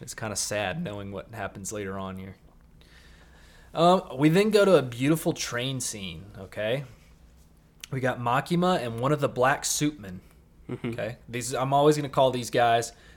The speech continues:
Speaker 1: the no-namers that are in black suits. They're black suitmens,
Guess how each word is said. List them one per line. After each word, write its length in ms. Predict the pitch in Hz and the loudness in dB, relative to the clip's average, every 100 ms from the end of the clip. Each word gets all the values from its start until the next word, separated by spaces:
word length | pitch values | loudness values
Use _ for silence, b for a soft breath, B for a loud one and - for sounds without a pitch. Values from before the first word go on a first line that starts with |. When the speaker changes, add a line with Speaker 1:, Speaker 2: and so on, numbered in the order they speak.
| B | B
Speaker 1:
the 80 | 113 | -6
no-namers 880 | 113 135 143 143 139 139 135 - - | -2 0 0 0 -2 -2 -4 -6 -8
that 160 | 110 110 | -4 -4
are 60 | |
in 120 | 110 110 | -4 -2
black 280 | 110 110 | 0 0
suits. 340 | - 117 113 - | -2 -6 -6 -6
They're 180 | 104 98 | -8 -6
black 300 | 101 101 - | -4 -4 -6
suitmens, 640 | - 101 87 92 - - | -10 -12 -14 -16 -16 -20